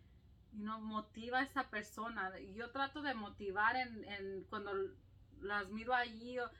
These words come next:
"Oh, no te desanimes, es difícil al principio y sigue viniendo, el chiste es no dejar de venir", y, you know, like, ¿por qué nos cuesta tanto hacer esos comentarios? Algo que,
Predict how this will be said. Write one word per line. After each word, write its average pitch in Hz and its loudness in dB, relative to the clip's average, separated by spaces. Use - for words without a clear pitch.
"Oh, 226 0
no 269 2
te 277 -2
desanimes, 240 -2
es 220 -6
difícil 226 -8
al 214 0
principio 220 -8
y 202 -2
sigue 226 -6
viniendo, 214 -6
el 226 -8
chiste 226 -10
es 226 -8
no 220 -2
dejar 226 -2
de 220 -4
venir", 202 -6
y, 196 -6
you 185 -6
know, 220 4
like, 247 4
¿por 220 -2
qué 240 -4
nos 262 0
cuesta 262 -2
tanto 247 2
hacer 233 -2
esos 226 -8
comentarios? 196 -4
Algo 208 0
que, 196 -4